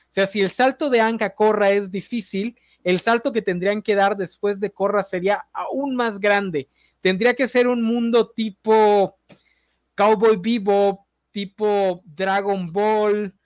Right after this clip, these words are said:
o sea, ya un mundo, una historia ya completamente sci-fi, y pues si hacen una tercera con un Avatar Tierra, están obligados a hacer una cuarta con un Avatar Fuego, no pueden irse por la fácil de decir,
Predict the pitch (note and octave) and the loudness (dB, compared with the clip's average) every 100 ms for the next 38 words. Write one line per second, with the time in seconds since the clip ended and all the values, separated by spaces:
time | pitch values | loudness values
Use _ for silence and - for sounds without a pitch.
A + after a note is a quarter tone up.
0 | _ - G#3 G#3 B3 B3 B3 B3 A#3+ A#3+ | _ -10 -6 -2 -2 -4 -6 -4 -2 0
1 | A#3+ A#3+ _ A3+ B3+ A3+ A#3+ A#3 A3+ A3+ | -2 -6 _ -6 -6 -4 -2 0 -2 -4
2 | G#3 G#3+ G#3+ G#3+ G3 - G#3 F#3+ G3 C4 | -6 -6 -6 -8 -10 -6 -6 -4 -4 -4
3 | E4+ _ _ _ _ _ _ _ - F3 | -6 _ _ _ _ _ _ _ -12 -10
4 | D#3+ D3+ F3+ A3 A3 A3+ A#3+ A#3 D4 C#4 | -8 -6 -4 -2 -2 -2 -2 -2 -2 0
5 | C#4 C#4 F3 F#3 G3 G#3+ A#3 A#3 B3+ B3 | 0 -2 -4 -4 -4 -4 -6 -6 -6 -2
6 | C#4+ C4 - E3+ D#3 E3 D#3+ - D#3+ D3+ | -2 -4 -6 -6 -2 -2 -2 -6 -8 -8
7 | - D3+ D#3+ G#3+ D#3+ C3 A#2+ C#3+ C#3 A3+ | -6 -6 -4 -8 -8 -8 -10 -12 -6 -4
8 | E3+ D#3 E3 F#3 F3 D#3+ F3 C#3+ C#3 C3+ | -2 -6 -4 -4 -4 -10 -10 -8 -6 -4
9 | F3 E3 E3 C#3+ D#3 E3+ | -6 -6 -6 -6 -6 -10